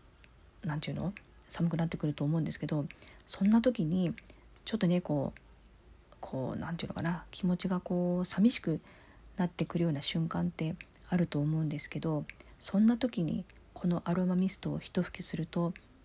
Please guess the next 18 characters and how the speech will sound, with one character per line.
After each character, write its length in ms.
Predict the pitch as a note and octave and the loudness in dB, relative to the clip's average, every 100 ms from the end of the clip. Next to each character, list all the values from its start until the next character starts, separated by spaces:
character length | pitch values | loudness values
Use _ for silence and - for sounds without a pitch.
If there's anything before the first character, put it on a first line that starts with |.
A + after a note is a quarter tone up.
| - F3 | -10 -2
な 100 | F3 | 0
ん 60 | |
と 140 | G3 C4 | 2 4
な 120 | C4+ | 2
く 140 | - | 0
こ 520 | - F#3 F3+ F3+ F#3 - | -4 0 2 0 -2 -6
う、 20 | - - - - - - - - - - | -16 -20 -20 -20 -20 -20 -20 -20 -20 -10
気 120 | - | 2
持 120 | G#3 | 2
ち 100 | G3+ | 2
が 100 | A3 | 2
ね、 220 | A3 A3 G#3+ - - - - - | 4 4 2 -6 -20 -20 -20 -4
和 240 | F3+ E3 G3 | 0 2 4
ら 140 | G3+ | 4
ぐ 100 | F3+ | 2
よ 140 | E3 | 0
う 80 | |
な 80 | D3+ | -4